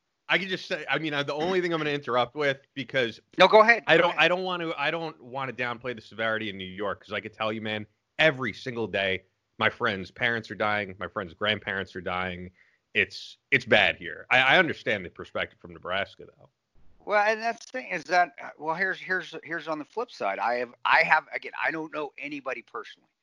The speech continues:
Speaker 2: No, nobody
Speaker 1: I, I,
Speaker 2: personally.
Speaker 1: I
Speaker 2: And even
Speaker 1: genuinely know dozens.
Speaker 2: Well, and that's the, but I have the one I do know person-, I, okay. I do know someone here personally, a doctor. Yes. It, and a friend of his died.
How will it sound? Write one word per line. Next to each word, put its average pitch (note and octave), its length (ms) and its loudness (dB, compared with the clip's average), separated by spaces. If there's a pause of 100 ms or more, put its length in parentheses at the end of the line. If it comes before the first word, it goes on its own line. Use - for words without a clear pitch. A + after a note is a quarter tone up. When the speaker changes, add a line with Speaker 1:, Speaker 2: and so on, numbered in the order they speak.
(180)
Speaker 2:
No, A2 180 -4
nobody C3 360 -2
Speaker 1:
I, B2+ 60 8
I, C3+ 40 8
Speaker 2:
personally. B2 360 4
Speaker 1:
I B2 100 2
Speaker 2:
And C3 160 0
even C3+ 240 0
Speaker 1:
genuinely C#3 400 -12
know A2 360 -4
dozens. - 840 -6 (840)
Speaker 2:
Well, D3 240 8
and D#3+ 160 8
that's D#3+ 280 6 (140)
the, A#2+ 140 -2
but A#2+ 240 4 (280)
I A#2+ 160 8
have C3 180 6 (100)
the A#2 100 -4
one C#3 240 2
I B2+ 80 2
do C3+ 240 -4
know G#3 200 0
person-, - 540 -4
I, A2+ 140 2 (120)
okay. A2 260 -4 (680)
I A2+ 120 4 (120)
do E3+ 180 2
know E3+ 220 0 (200)
someone D3 460 2
here A#2+ 200 -4
personally, G#2+ 600 -4
a G2 40 -8
doctor. G#2 500 -2 (480)
Yes. - 400 -12
It, G#2 420 2
and G#2+ 300 2
a - 400 -18
friend D3+ 160 6
of B2 80 2
his C3+ 140 -4
died. F#2+ 480 0